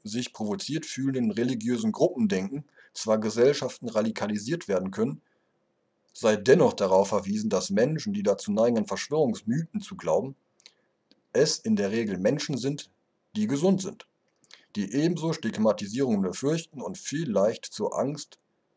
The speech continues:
und vielleicht nur Angst auf dem Übernatürlichen haben. Oh, heute hab ich's aber.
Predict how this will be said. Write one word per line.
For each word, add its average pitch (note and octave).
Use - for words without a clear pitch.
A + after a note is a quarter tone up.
und A2+
vielleicht D#3+
nur A#2
Angst C#3+
auf A2+
dem A#2
Übernatürlichen G2
haben. D#2
Oh, A2
heute A2+
hab G#2+
ich's -
aber. -